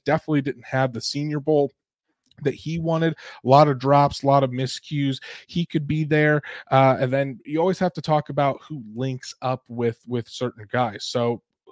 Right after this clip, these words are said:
who was Anthony Richardson's favorite target at Florida? Ricky Pearsall. Ricky Pearsall, a guy that really impressed at the Senior Bowl. You could pro-,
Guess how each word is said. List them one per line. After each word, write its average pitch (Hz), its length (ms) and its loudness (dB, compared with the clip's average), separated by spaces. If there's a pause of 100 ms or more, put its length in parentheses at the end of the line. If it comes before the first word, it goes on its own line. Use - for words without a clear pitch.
who 135 140 -4
was 147 300 0
Anthony 147 400 0
Richardson's 139 540 -4
favorite 139 340 0
target 143 420 -2
at - 80 -14
Florida? 147 560 0 (320)
Ricky 139 320 0 (100)
Pearsall. 127 680 -4
Ricky 127 240 -10
Pearsall, 151 480 0
a 135 40 0
guy 135 220 4
that 131 140 0
really 139 320 -2
impressed 131 560 -2
at 170 100 -4
the 180 80 -10
Senior 185 380 -2
Bowl. 190 320 2 (260)
You 151 140 -8
could 143 160 -4
pro-, 170 260 -2